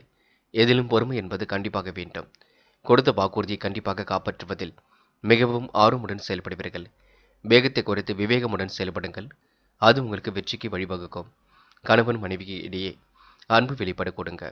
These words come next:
வீண் வாக்குவாதங்களை குறைத்து கொண்டாலே பாதி பிரச்சனைகள் திறந்துவிடக்கூடும். மனதை போட்டு குழப்பிக் கொள்ள வேண்டாம். எல்லாம் சிறப்புடன் நடைபெற கொடுங்க. சிம்மம்,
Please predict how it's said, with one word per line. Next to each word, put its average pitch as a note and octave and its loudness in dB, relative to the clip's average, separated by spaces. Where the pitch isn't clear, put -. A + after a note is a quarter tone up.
வீண் A#2 6
வாக்குவாதங்களை G#2+ 2
குறைத்து F#2+ -6
கொண்டாலே F2+ -6
பாதி A#2 8
பிரச்சனைகள் G#2 -6
திறந்துவிடக்கூடும். F2 -10
மனதை A2+ 6
போட்டு G#2 -2
குழப்பிக் G2 -4
கொள்ள F#2 -4
வேண்டாம். F2 -12
எல்லாம் A#2+ 6
சிறப்புடன் G#2+ -2
நடைபெற F#2 -4
கொடுங்க. F2 -10
சிம்மம், B2+ 6